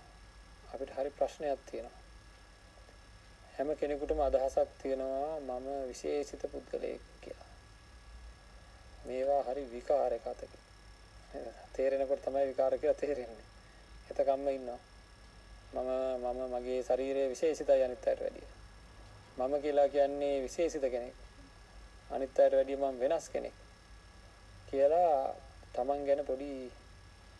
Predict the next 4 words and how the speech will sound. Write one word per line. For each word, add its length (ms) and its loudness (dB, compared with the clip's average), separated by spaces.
අදහසක් 480 4
තියෙනවද 340 -4
නැද්ද? 240 -10
මොකක් 160 -4